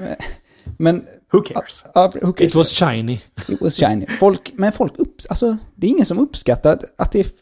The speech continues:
Speaker 1: det finns fina grejer i världen. Hade folk uppskattat fina grejer så hade WhatsApp aldrig slått. Android hade aldrig slått.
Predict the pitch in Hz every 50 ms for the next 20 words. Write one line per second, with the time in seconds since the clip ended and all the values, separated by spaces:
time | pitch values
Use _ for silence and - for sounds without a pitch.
0 | _ _ _ 254 202 - - 214 160 131 - - - - - 240 190 135 139 147
1 | 156 196 202 151 156 190 208 202 147 123 123 127 - - 165 190 185 190 - 202
2 | 185 - - - - - 190 180 190 185 - - 226 185 165 170 180 143 123 123
3 | 127 - 160 170 165 160 170 180 170 - - - - - - - - 180 156 -
4 | - 127 - 127 101 - - - - 185 165 147 135 156 165 165 165 165 170 170
5 | 165 147 123 131 131 - 156 156 - -